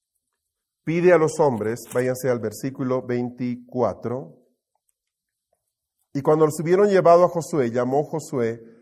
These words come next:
a todos los varones de Israel, y dijo a los principales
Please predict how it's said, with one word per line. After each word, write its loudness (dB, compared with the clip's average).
a 0
todos 0
los -4
varones 2
de -4
Israel, 0
y -10
dijo -6
a 2
los -2
principales -2